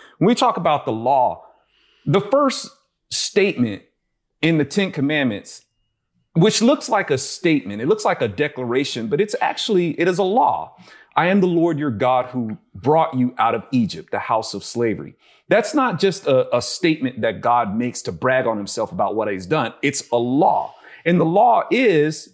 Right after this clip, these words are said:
right there, "who brought you out of Egypt," because the word Egypt itself, or Egyptos in, in, in Greek, means it's, it's referring to bondage. Now, some will say that, "Well, I don't see where it means that." Well, God just told you what it meant.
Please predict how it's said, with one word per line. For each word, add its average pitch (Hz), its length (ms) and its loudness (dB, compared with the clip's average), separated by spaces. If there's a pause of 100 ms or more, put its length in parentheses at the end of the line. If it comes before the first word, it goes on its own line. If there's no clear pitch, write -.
(100)
right 180 400 2
there, 143 500 0 (320)
"who 180 100 6
brought 185 380 2
you 165 160 -2
out 156 140 2
of 143 160 0
Egypt," 165 280 0
because 131 300 -2
the 139 60 -2
word 165 320 0
Egypt 175 360 0
itself, 143 600 0
or 127 120 0
Egyptos 127 540 -2
in, 127 160 -4
in, 131 220 -10
in 123 240 -8
Greek, - 340 -2 (400)
means 196 500 2 (280)
it's, 160 280 0
it's 170 160 2
referring 196 400 0
to 147 120 -2
bondage. 120 600 -2
Now, 139 140 0
some 196 340 0
will 170 120 2
say 170 180 0
that, 143 80 4
"Well, 127 240 2
I 143 80 2
don't 147 140 0
see - 140 -2
where 127 120 0
it 117 60 -2
means 156 180 0
that." 113 140 0
Well, 123 100 0
God 156 300 2
just 156 200 -4
told 185 240 2
you 127 120 2
what 110 160 0
it 92 100 -6
meant. 107 220 -12